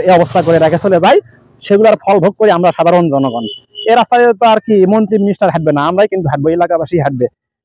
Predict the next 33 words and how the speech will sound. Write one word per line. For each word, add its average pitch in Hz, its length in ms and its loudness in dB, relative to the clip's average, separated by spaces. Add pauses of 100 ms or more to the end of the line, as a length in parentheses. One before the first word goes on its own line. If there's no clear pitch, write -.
(120)
এ 180 40 0 (120)
আমরাই 196 320 2
এই 180 120 -2
কষ্ট 170 180 -2 (100)
ভোগ 147 180 0
করবো। 135 160 0 (120)
দুই 185 140 2
চার 190 200 0
মাস 190 160 -6
পরে 208 160 0
যখন 190 220 -4
উঠে 208 160 -2
যাবে 226 200 0
তখন 196 220 -2
এই 170 120 -2
ভাঙা 170 160 0
রাস্তার 180 280 -2
মধ্যে 180 220 -6
আমাদেরকে 175 360 0
চলতে 147 220 -2
হবে। 117 120 -4 (380)
তো - 100 -2
যাই 226 160 4
হোক, 262 120 2 (480)
এটুকুই 226 340 2
বলবো, 214 200 4 (520)
আপনারা 196 340 -2
যারা 190 120 2 (120)
এলাকাবাসী 185 500 -2
আছেন, 185 160 -4 (100)
এলাকার 175 300 0 (120)
যে 165 80 2 (300)
জনপ্রতিনিধিরা 180 680 0